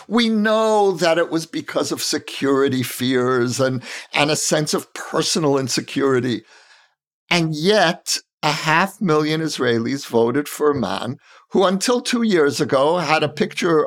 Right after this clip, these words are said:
of Baruch Goldstein, the mass murderer of Hebron, in his living room and took it down only because it was getting him into political trouble. And so what's happened here?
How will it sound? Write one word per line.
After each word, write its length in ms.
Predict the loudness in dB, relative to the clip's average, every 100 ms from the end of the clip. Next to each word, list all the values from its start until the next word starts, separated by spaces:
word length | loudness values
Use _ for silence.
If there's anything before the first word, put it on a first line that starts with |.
| 0
of 240 | -2 2
Baruch 380 | 2 2 0 -2
Goldstein, 640 | 0 0 -4 -2 -2 0 0
the 80 |
mass 400 | 0 2 0 -2
murderer 360 | -2 0 2 0
of 80 | -2
Hebron, 560 | -4 -2 0 0 -2 -8 -20 -14 0
in 100 | 0
his 160 | 2
living 320 | 0 0 0 0
room 240 | 0 0
and 160 | -2 0
took 200 | 0 0
it 120 | 2
down 300 | 2 2 -2 _
only 440 | 4 4 4 2
because 360 | 0 0 0 0
it 80 | -4
was 160 | -4
getting 300 | -2 0 0
him 100 | -2
into 220 | -2 -6 -8
political 540 | -4 -4 -4 -8 -10
trouble. 520 | -8 -8 -6 -10 -10 _ -20 -20 -20 -20 -20 _ -2
And 180 | -2
so 560 | 0 2 2 2 -2 -14 _ _ -6
what's 360 | 0 0 -2
happened 540 | -2 0 0 -2 -6 -8
here? 380 | -10 -12 -16